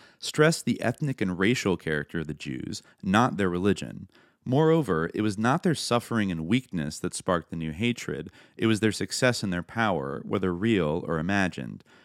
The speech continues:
What Herzl saw, Avenary said, was that this new anti-Semitism was, quote, "deterministic, since there is, quote, no way out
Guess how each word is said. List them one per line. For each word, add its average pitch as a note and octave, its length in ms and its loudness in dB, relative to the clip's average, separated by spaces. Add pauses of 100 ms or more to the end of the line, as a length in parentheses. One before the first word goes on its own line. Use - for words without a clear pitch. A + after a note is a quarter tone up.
(400)
What A2+ 120 2
Herzl C#3 380 2
saw, E2+ 600 0
Avenary E2+ 480 0
said, D2+ 400 -6 (260)
was G#2+ 140 0
that B2 80 4
this A#2+ 180 4
new C3+ 280 2
anti-Semitism E2+ 1080 -2
was, F#2+ 200 -4
quote, - 440 0
"deterministic, A2+ 960 0 (100)
since - 260 -6
there A2 260 2
is, C3+ 300 0
quote, D#2+ 400 -2 (240)
no G#2+ 300 4
way A#2 320 6
out F2 360 0